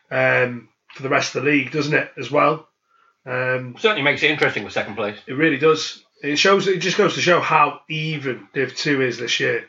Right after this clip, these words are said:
Speaker 2: Apart from Wrexham.
Speaker 1: Apart from Wrexham, who shouldn't be in that league.
Speaker 2: I know you're desperate to tell us, Cal.
Speaker 1: Go on.
Speaker 2: Come on, tell us about your win in the Battle of the River Clwyd.
Speaker 1: <laughs> Well.
Speaker 2: And also, particularly, your role in it. Come on.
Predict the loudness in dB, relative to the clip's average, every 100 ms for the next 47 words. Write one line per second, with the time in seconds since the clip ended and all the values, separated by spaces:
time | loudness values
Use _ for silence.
0 | -4 -2 -2 -6 -12 -12 -16 -16 -20 _
1 | _ _ _ -14 -4 -2 -2 -4 -10 -8
2 | -6 -4 -2 -2 -2 -4 -8 -8 -8 -8
3 | -4 2 4 4 4 2 2 0 0 -6
4 | -2 0 0 -2 -4 -4 -6 -14 _ _
5 | -10 -10 -10 _ -2 0 0 -6 -6 0
6 | 2 2 2 2 0 0 0 -2 -10 0
7 | 0 0 -4 -4 -4 -4 -6 -6 -10 -18
8 | _ _ -8 -6 -4 -6 -10 -16 -12 -8
9 | -8 -6 -6 -2 -2 0 0 2 4 2
10 | 0 -12 -8 -2 -2 0 -2 0 0 2
11 | 0 -2 -10 -14 -8 -6 -6